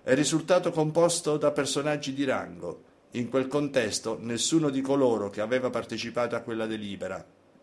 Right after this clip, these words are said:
Gianni Fucà, lo aveva preconizzato. Negli anni ottanta avevo scritto una sorta di prolusione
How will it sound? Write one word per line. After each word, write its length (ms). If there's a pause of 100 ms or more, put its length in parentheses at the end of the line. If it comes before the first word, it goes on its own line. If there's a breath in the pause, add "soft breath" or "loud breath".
(120)
Gianni 380
Fucà, 500
lo 180
aveva 260
preconizzato. 880 (1700 loud breath)
Negli 220
anni 180
ottanta 560
avevo 320
scritto 380
una 160
sorta 360
di 100
prolusione 680